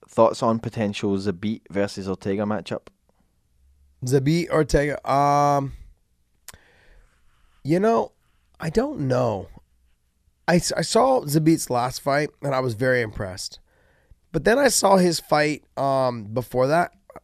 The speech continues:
Speaker 2: was not so impressed. And so, I don't know. Like, he, he hasn't, like, wowed me yet. Like, sure, I think he's good. I think he's very talented. Um, yeah, I, I just don't, I don't know. I don't, um,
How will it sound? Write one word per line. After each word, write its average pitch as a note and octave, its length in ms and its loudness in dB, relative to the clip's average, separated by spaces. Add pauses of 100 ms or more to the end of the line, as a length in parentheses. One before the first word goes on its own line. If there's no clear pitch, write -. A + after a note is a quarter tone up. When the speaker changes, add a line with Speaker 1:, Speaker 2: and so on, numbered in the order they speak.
Speaker 2:
was F3 160 -8
not F3 200 -6
so A#2 200 -4
impressed. - 500 -12 (1080)
And D#3+ 320 4
so, G3 540 2 (640)
I E3 60 -4
don't B3 220 0
know. A2+ 600 0
Like, C3+ 220 -6
he, - 180 -18
he C#3 220 -6
hasn't, A#3 360 6
like, D3+ 240 0 (200)
wowed B2 520 2
me A#2 200 -2
yet. G#2+ 240 -4
Like, B2 120 -6
sure, E3 200 0
I C3+ 80 4
think D3+ 160 -2
he's B2+ 160 -2
good. B2+ 360 2
I - 20 -12
think D3+ 120 -8
he's C#3+ 120 -6
very B2 220 -2
talented. A#2 720 -6 (600)
Um, C#3+ 420 4 (2000)
yeah, C#3+ 300 4
I, D#3 80 0
I E3+ 240 -4
just G3+ 260 -6
don't, G#3+ 320 0
I D#3 80 -8
don't F#3 220 -2
know. D3 440 -2
I B2+ 60 -6
don't, E3 260 -2 (120)
um, B2 480 -6